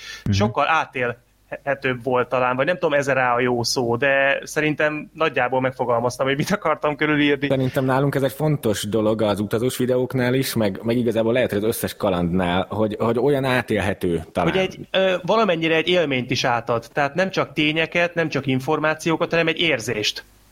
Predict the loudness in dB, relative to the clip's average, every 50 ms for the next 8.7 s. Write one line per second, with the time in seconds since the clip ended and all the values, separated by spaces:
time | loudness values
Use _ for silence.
0 | _ -4 -2 0 0 0 -2 -4 -8 -6 -2 0 0 2 0 0 0 0 0 0
1 | 0 0 0 0 0 0 0 0 0 0 0 0 2 2 2 0 0 0 0 0
2 | 0 0 0 0 0 0 -2 -2 0 0 2 2 2 0 -2 -6 -14 -6 -4 -2
3 | 0 0 0 2 2 2 0 0 0 0 2 2 0 2 2 0 2 2 2 2
4 | 2 2 2 2 2 0 0 0 -2 -2 -2 -2 -2 0 -2 0 -2 -2 -2 -2
5 | -2 -4 -4 -2 0 2 2 2 0 -2 -4 -6 -2 -2 -2 -2 -2 -2 -2 -2
6 | -2 -4 -6 -4 -4 -2 0 0 0 0 0 2 2 0 0 0 -2 -4 -4 -4
7 | _ -18 -14 -8 -6 -4 -4 -4 -4 -4 -2 0 0 2 0 0 -2 -2 0 0
8 | 2 2 2 2 0 0 0 -2 0 2 2 2 2 0